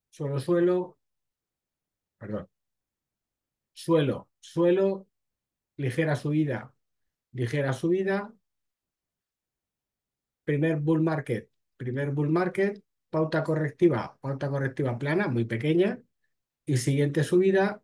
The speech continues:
que es donde estamos ahora, que duraría aproximadamente, eh, desde ahora hasta finales de octubre. Luego corrección, tal. Entonces, bueno, esto sería un poco la proyección, digamos,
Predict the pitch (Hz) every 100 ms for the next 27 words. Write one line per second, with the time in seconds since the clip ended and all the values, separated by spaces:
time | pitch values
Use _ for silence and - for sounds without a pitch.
0 | _ 143 135 135 127 117 147 147 - 147
1 | 151 170 - _ _ _ _ _ _ -
2 | 123 123 120 139 143 143 - 139 143 139
3 | 147 147 147 160 160 - _ 127 113 113
4 | 110 101 113 110 117 131 156 185 - _
5 | _ _ _ _ _ _ _ _ - 120
6 | 139 117 123 135 139 127 107 - 92 -
7 | _ _ _ _ _ _ _ _ _ _
8 | - 156 139 127 143 147 151 - 226 240
9 | 277 - _ _ - - - - 120 117
10 | - - 160 147 156 156 165 185 170 131
11 | 135 127 117 165 165 165 156 156 175 175